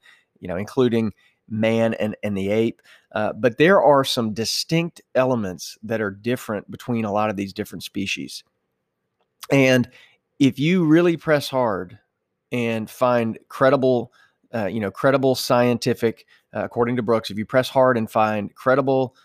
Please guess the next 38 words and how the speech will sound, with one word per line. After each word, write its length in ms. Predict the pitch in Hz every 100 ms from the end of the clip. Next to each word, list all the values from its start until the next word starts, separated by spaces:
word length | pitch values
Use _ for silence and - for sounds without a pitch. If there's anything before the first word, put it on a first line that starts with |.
| _
scientists 720 | - - 139 123 120 110 107 -
in, 220 | 110 107
in, 220 | 110 107 -
in 140 | 104
the 60 | 104
field 460 | - 127 120 110
of 120 | 92 95
evolutionary, 840 | 110 120 120 - 113 113 110 104 - _ _ _
uh, 160 | 107 101
science, 640 | - 143 127 113 101 - - _ _ _ _
they 220 | 104 131
will 200 | 165 151
admit 480 | 127 107 123 131 117
that 140 | 113 -
there's 240 | 123 123
a 60 | 110
leap 480 | 107 139 135 - - - _
to 100 | -
get 220 | 117 120
from 320 | - 117 107 - _
one, 520 | - 107 120 143 139 120
certain 320 | - 151 135
types 280 | 139 127 -
of 100 | 113
species 640 | - 131 123 - 113 107
to 140 | - -
others. 380 | 107 95 87 -
It 180 | - 156
is 140 | 185 170
a 60 |
leap 480 | 147 151 147 120 - -
to 100 | 123
get 220 | 120 110
from 200 | - 110 -
ape 240 | 117 -
to 80 | 113
man. 360 | 101 87 78 _ _ _ _ _
Now, 340 | 120 113 80